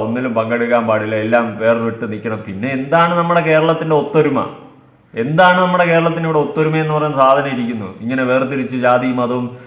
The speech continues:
കണ്ട് തിരിച്ച് കാണാനാണെങ്കിൽ എന്ത് ഒത്തൊരുമയാണ് നമ്മുടെ കേരളത്തിന് ഇരിക്കുന്നത്? ഒന്നുമില്ല. ഞാനൊരു കമന്റ് ഒന്ന് വായിക്കാം.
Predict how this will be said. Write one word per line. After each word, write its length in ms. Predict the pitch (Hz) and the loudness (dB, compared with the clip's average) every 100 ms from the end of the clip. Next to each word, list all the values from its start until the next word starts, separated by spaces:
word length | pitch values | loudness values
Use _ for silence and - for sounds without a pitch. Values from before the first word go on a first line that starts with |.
| - | -6
കണ്ട് 180 | 113 120 | -4 -2
തിരിച്ച് 340 | 120 120 113 127 | -2 -4 -2 0
കാണാനാണെങ്കിൽ 720 | 120 123 123 120 120 120 117 | 2 2 0 0 -2 -2 -2
എന്ത് 200 | 131 135 | -2 -4
ഒത്തൊരുമയാണ് 520 | - 143 139 135 135 | -4 -4 -2 -2 -2
നമ്മുടെ 360 | 131 135 131 131 - - | -2 0 -2 -4 -14 -8
കേരളത്തിന് 380 | 156 156 156 151 | -2 0 0 -2
ഇരിക്കുന്നത്? 360 | 151 143 143 139 131 | -4 -6 -8 -10 -8
ഒന്നുമില്ല. 460 | 147 202 147 95 - | -4 -2 -2 -4 -6
ഞാനൊരു 300 | 131 147 156 | -4 0 2
കമന്റ് 320 | 151 143 147 147 | 2 2 0 0
ഒന്ന് 140 | 123 | 0
വായിക്കാം. 280 | 101 87 | -4 -6